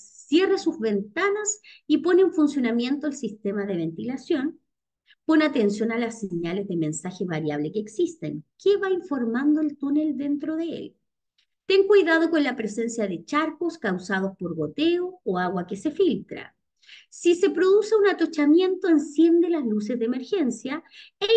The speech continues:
inmediatamente mantén la distancia de seguridad con el vehículo de adelante, aunque circules despacio o no estés en movimiento. En este último caso, recuerda apagar el motor de tu vehículo. ¿Qué tengo que hacer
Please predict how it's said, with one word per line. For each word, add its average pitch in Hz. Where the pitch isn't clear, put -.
inmediatamente 262
mantén 190
la 185
distancia 170
de 175
seguridad 165
con 240
el 233
vehículo 151
de 151
adelante, 151
aunque 403
circules 202
despacio 370
o 226
no 190
estés 214
en 277
movimiento. 311
En 185
este 180
último 208
caso, 349
recuerda 247
apagar 196
el 170
motor 156
de 147
tu 147
vehículo. 147
¿Qué 427
tengo 494
que 392
hacer -